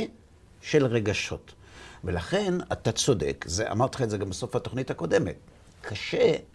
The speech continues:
להסכים עם זה. זה, זה מתנגש עם, עם כל התפיסה שלנו על הקשר הזוגי, על האהבה ועל ה-, ועל הרגשות ועל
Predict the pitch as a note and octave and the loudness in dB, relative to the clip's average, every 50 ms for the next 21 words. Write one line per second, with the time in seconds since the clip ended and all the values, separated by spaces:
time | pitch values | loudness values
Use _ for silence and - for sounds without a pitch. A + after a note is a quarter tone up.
0 | - - - - - - E2+ F#2+ G2+ F#2+ F#2 - - - - F3+ - F#3 C#3 G2+ | -20 -20 -20 -20 -14 -10 -6 -4 -2 -2 -2 -4 -6 -6 -6 -6 -2 -2 -2 -2
1 | E2 D2+ D#2 - - - E2+ F#2 E2 E2 - - - - - - - - - F#2+ | -2 -6 -10 -12 -12 -8 -6 -6 -6 -8 -12 -16 -20 -20 -20 -20 -20 -18 -12 -6
2 | F#2+ F#2+ F#2+ G2 - - - A#2 F#2+ F#2 D#2+ D3+ F#3+ G3 D#3+ - - A#2 G#2+ G#2 | -4 -2 -2 -2 -4 -6 -4 -4 -2 0 0 0 2 2 2 0 0 0 -2 -2
3 | G2 F#2+ - - - - - - - - - F2+ E2+ - - F2 - - - - | -4 -6 -8 -12 -20 -20 -20 -20 -20 -12 -12 -10 -8 -8 -8 -8 -8 -8 -8 -10
4 | - - - - - - - - - - F3+ - - F3 E3 D#3+ D3 C#3+ C3+ A#2+ | -12 -8 -8 -6 -6 -6 -6 -6 -4 -2 -2 2 2 4 4 4 4 2 2 0
5 | A2 G#2 G2 G2 - - D#3+ E3 E3 - D3+ B2+ B2+ A2 F2 F#2 G2 F#2+ D#2 D#2 | 0 -2 -4 -6 -6 -4 -2 -2 0 0 0 2 0 0 0 -2 -4 -6 -6 -2
6 | G2+ C#3 F3+ F3+ E3 D3 B2 G#2+ G#2 G2 F#2+ - - G#2+ F#2 G#2 F#2 D#2+ E2 A#2+ | -2 0 2 2 2 2 2 0 0 0 -2 -2 -2 0 0 0 0 0 0 2
7 | - - G3+ F#3+ E3 - A#2+ G#2+ A2+ G#2+ A2 G#2+ G#2+ G#2 G2+ - - - - - | 4 4 4 4 4 2 -2 0 -2 -2 -2 -4 -6 -8 -10 -12 -16 -20 -20 -20
8 | - - - - - - - - - - - - - G#2 B2 A2 - A2+ - - | -20 -20 -20 -20 -20 -20 -20 -20 -14 -10 -6 -6 -4 -4 -2 -4 -4 -4 -4 -2
9 | - - - F3+ G3+ A3+ A3 G#3+ G#3 F#3 E3 - - A#2 A#2+ A2+ | -2 0 2 6 6 8 8 8 6 6 4 0 0 -2 -2 -2